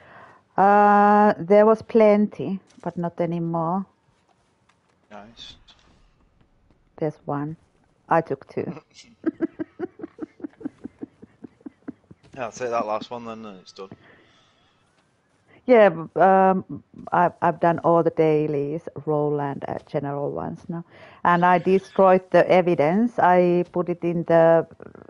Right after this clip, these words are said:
Speaker 1: through the carcasses of those on the side of the thingy. But you, you can have this one.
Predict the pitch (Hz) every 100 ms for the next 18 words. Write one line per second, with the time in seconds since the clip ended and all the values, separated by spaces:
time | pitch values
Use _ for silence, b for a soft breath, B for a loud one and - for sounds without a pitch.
0 | - _ - - - - 165 160 160 156
1 | 156 156 156 - - - 175 170 160 -
2 | 160 131 123 135 131 147 156 - - _
3 | _ _ - - 147 143 135 - - 143
4 | 139 143 151 - - 175 _ 147 156 170
5 | _ _ _ _ _ _ _ _ B B
6 | 214 247 269 240 214 226 220 196 175 165
7 | 151 170 - -